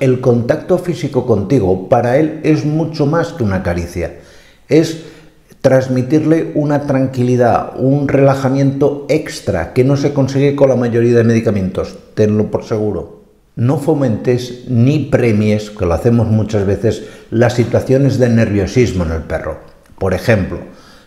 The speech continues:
tú llegas a casa y sabes perfectamente que tu perro te está esperando y que se pone todavía mucho más nervioso.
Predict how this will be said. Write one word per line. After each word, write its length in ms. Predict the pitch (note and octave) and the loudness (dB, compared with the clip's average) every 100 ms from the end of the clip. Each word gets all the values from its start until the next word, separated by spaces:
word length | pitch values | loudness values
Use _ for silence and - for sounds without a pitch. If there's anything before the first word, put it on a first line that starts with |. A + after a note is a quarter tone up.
| - | 0
tú 120 | B2+ | 2
llegas 320 | C#3+ C3+ B2 | 4 4 0
a 80 | B2 | 0
casa 400 | C3 - B2 - | -2 0 -2 -2
y 120 | B2+ | -4
sabes 340 | - D3+ E3+ - | 0 2 2 0
perfectamente 800 | - - C#3 C#3 B2 B2+ A#2+ C#3+ | -2 -2 -2 0 0 0 -4 -2
que 140 | C3 | -2
tu 160 | A2+ - | -2 0
perro 360 | B2 A#2+ C3 - - - | 0 2 0 -4 -16 -6
te 80 | - | 0
está 340 | A2 - A#2+ A#2 | 0 0 0 0
esperando 680 | A2+ - A2 G2+ F2+ E2 - - - | -2 -2 0 0 -2 -6 -10 -18 -6
y 120 | C3+ | -4
que 140 | B2+ C3 | 0 0
se 140 | A#2 | 2
pone 280 | - D3+ D#3 | 0 0 0
todavía 420 | D#3 D3 C#3+ C#3+ | 2 2 4 2
mucho 340 | C#3+ C#3 D3+ | 2 0 0
más 260 | C3 B2+ - | 0 0 0
nervioso. 520 | B2 A2+ G#2+ - E2+ | -2 0 -2 -2 -8